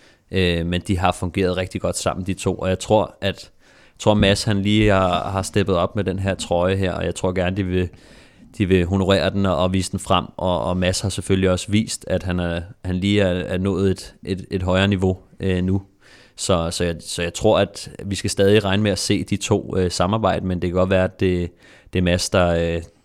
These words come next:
der kommer til at, at, at være den, der skal, øh, afslutte det, fordi at nu har han også vist, at han også skal spurte, øh, og så, så ja, altså, jeg, jeg tror bare, at det, det, det er mere den vej, vi skal kigge. Så, så må vi se, om, om der ligger en,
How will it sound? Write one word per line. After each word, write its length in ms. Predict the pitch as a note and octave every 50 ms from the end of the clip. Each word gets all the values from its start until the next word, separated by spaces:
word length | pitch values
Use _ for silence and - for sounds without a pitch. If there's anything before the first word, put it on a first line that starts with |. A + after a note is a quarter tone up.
| _ -
der 60 | F2
kommer 220 | - - F2+ F2
til 180 | F2+ - - G#2
at, 300 | - F2+ F2+ F2 E2 - - -
at, 100 | - - -
at 80 | F#2 F#2
være 120 | F2+ E2+
den, 180 | - F#2 E2 -
der 80 | E2+
skal, 320 | - - - F#2 F2 E2 E2 - - - _ _ _ _ _ _ -
øh, 120 | E2 E2 D#2
afslutte 440 | - E2+ F2 - - - F#2+ - -
det, 120 | - F2+ -
fordi 240 | - F#2+ F2+ E2
at 200 | D#2 F2 - - - _ _ - - - _ -
nu 80 | - F#2+
har 60 | F#2
han 80 | F#2 F2
også 160 | F2 F2 -
vist, 220 | G2+ F#2+ E2+ -
at 20 | F#2
han 60 | F2+
også 140 | F2+ F2+ -
skal 100 | - F#2+
spurte, 320 | - - G2 F#2+ G2+ F#2+ - - - -
øh, 520 | - G2 F#2 F#2 F2 E2+ E2+ E2+ E2+ E2 -
og 360 | - F2+ F2 E2+ E2+ - - - - - - - - - - - -
så, 280 | - - F#2 E2 D2 - - -
så 180 | - - - - - - _ _ _ -
ja, 200 | - C#2 E2+ F#2 - - - - - -
altså, 300 | - - - F#2 F2 E2+ F2 - _ _ _ -
jeg, 160 | - G2+ F2
jeg 100 | G#2 A2
tror 140 | - - C#3
bare, 220 | A2 G#2 G2+ G2+ G#2
at 120 | G#2 -
det, 320 | G#2+ G2+ G2 F#2+ F#2+ F2+
det, 200 | - G2 F#2+ F#2
det 60 | F#2+ F#2+
er 40 |
mere 120 | F#2+ F#2+ G2
den 180 | F#2+ G2+ G2+
vej, 120 | G2 F#2+ F#2
vi 60 | F#2+
skal 160 | - - -
kigge. 260 | - G#2 F#2+ - -
Så, 320 | - - - G2+ G2 F#2+ F#2
så 100 | - G2+
må 100 | G2+ G2+
vi 60 | F2+
se, 200 | - - G#2 G#2 C#2+
om, 220 | G#2 G2+ F#2+ F#2
om 160 | F#2 F#2 F#2
der 100 | F2+ F#2+
ligger 280 | F#2 F#2+ G2 F#2 G#2 G2+
en, 180 | F#2+ F#2+ F#2 F2+